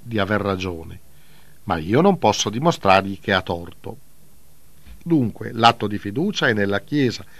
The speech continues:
del primo e del secondo secolo che presenta i libri del Nuovo Testamento. Poi,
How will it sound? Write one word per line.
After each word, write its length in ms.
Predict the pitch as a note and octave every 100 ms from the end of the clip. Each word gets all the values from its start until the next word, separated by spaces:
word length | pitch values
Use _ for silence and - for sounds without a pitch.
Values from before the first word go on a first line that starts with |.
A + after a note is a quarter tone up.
| - - -
del 180 | G#2+ G2
primo 260 | - D#3+
e 40 | B2
del 140 | A2
secondo 480 | - G#2 - D#3+ D#3+
secolo 520 | D#3+ D3 D#3 - F#3+ - - - -
che 240 | D#3 A#2 - - - - -
presenta 920 | A2+ A#2+ - D#3+ F3 E3+ - D#3+ D3+ - - - - - - - - - - - -
i 120 | F#3
libri 540 | A#2 G#2 F2+ G2 G2 - - -
del 240 | A#2 A#2+
Nuovo 400 | A2+ G#2+ G2 F#2+
Testamento. 720 | F#2+ F2+ - C#2+ B1 - - - - - - - - - - - - - - - - -
Poi, 300 | - F3+ G2